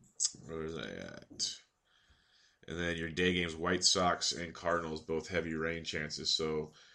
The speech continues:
two on the early slate rain, one on the late slate. Remember Kevin Roth, D F S weather. I tweeted it out. There's three links you can follow. Roth's the best, but they all do very, very good, very, very quality information,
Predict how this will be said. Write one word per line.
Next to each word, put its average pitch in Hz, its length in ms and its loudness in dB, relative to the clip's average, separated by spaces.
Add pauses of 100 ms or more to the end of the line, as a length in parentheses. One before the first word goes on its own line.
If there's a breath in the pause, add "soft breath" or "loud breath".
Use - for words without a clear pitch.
(140 loud breath)
two 117 220 8
on 117 100 2
the 107 100 6
early 107 220 8
slate 101 280 6
rain, 95 380 6 (180)
one 95 180 2
on 104 80 4
the 98 100 6
late 87 220 6
slate. 87 420 4
Remember 90 280 2
Kevin 92 340 2
Roth, 95 760 2
D 95 140 6
F 98 100 4
S 92 200 2
weather. 90 300 4
I 87 60 6
tweeted 98 400 4
it 92 60 4
out. 92 140 6
There's 80 160 -2
three 104 240 4
links 98 280 2
you 90 60 -2
can 87 120 -4
follow. 92 540 4 (340 loud breath)
Roth's 117 360 10
the 101 100 2
best, 90 540 6
but 85 180 2
they 85 100 2
all 90 200 6
do 90 140 4
very, 90 300 6
very 92 280 6
good, 87 440 4
very, 90 220 6
very 87 240 4
quality 87 420 0
information, 80 720 -4